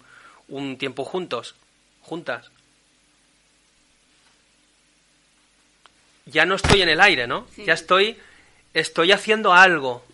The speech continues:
Speaker 2: Sí, has recibido el mensaje.
Speaker 1: Eso es. Entonces, a la otra persona le llega, le llega, ¿no? El, el que la has escuchado. "Ah, me ha escuchado, ¿no?". Entonces, ¿qué, qué, qué hacemos luego? Bueno, eh,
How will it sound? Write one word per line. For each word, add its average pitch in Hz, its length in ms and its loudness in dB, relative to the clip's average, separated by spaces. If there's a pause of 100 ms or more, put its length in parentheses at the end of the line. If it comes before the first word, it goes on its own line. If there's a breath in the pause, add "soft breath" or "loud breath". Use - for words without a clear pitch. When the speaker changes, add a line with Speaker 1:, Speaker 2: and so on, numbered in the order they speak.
(140)
Speaker 2:
Sí, - 140 -12
has 240 100 -6
recibido 240 400 -6
el 262 60 -6
mensaje. 208 560 -10 (280)
Speaker 1:
Eso 185 320 2
es. 131 360 -2
Entonces, 156 420 -8
a 147 60 0
la 156 80 0
otra 185 200 0
persona 208 420 -2
le 156 200 -6
llega, 170 440 0 (840)
le 139 140 -8
llega, 165 340 0
¿no? 226 260 -6
El, 131 480 -8
el 139 200 -10
que 135 140 -8
la 131 180 2
has 180 120 -4
escuchado. 139 640 -6 (320)
"Ah, 180 240 -8
me 139 80 -14
ha - 20 -10
escuchado, 165 500 -8
¿no?". 175 160 -14 (1300 soft breath)
Entonces, - 300 -12
¿qué, - 280 -12
qué, - 180 -12
qué 151 140 2
hacemos 160 400 -2
luego? 143 340 -2
Bueno, 110 300 -12 (2250 loud breath)
eh, 120 580 -6